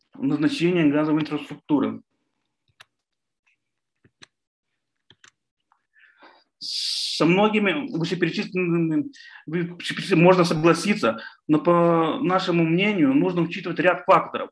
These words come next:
Во-первых, на сегодняшний день пока не существует рыночных игроков зеленого водорода в прямом смысле этого термина, так как рынка пока нет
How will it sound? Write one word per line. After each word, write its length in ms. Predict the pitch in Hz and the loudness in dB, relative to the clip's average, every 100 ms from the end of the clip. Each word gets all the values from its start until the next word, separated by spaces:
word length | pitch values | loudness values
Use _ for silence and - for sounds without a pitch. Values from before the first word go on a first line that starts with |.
| - - | -16 -8
Во-первых, 480 | 165 170 196 123 110 | -4 0 4 4 2
на 60 | - | -2
сегодняшний 460 | 185 196 202 165 | 0 0 0 -4
день 260 | 160 196 165 | -4 -4 -4
пока 240 | 160 185 | -2 0
не 100 | 196 | 0
существует 760 | 175 170 - 190 208 165 113 - - | -2 -8 -10 -8 2 4 4 -2 -8
рыночных 540 | 147 190 180 175 147 151 | -4 -2 -2 -4 -6 -4
игроков 420 | 151 151 190 160 | -4 -2 -4 -2
зеленого 420 | 160 175 175 170 | -2 0 0 0
водорода 520 | 165 170 165 135 131 - - - | 0 0 2 0 -4 -14 -20 0
в 20 | |
прямом 320 | 143 170 185 | 2 2 0
смысле 360 | 170 175 170 151 | -4 -6 -4 -2
этого 260 | 156 151 | -2 0
термина, 420 | 165 135 110 104 - | 2 2 0 -6 -6
так 160 | - | -4
как 200 | 180 175 | -2 -2
рынка 340 | 185 226 220 - | 2 2 2 -2
пока 300 | 151 185 180 | -2 0 2
нет 360 | 202 170 - | 2 -2 -2